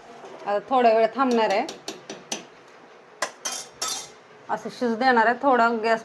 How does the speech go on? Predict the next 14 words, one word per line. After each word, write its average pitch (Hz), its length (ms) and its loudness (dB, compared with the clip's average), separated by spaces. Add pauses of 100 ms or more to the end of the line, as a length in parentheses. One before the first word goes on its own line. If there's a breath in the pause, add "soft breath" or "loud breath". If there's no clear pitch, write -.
(100)
फुल 226 140 0
केलेला 202 420 0
आहे 175 100 -6
मी, 233 140 -2 (1600)
फुल 247 160 -2
गॅसवर 226 400 4
आधी 220 380 4
उकळी 240 280 -2
काढून 202 320 2
घ्यायची. 185 260 -8 (1700)
हे 254 80 6
बघा, 254 240 8
मी 311 160 8
फुल 302 240 4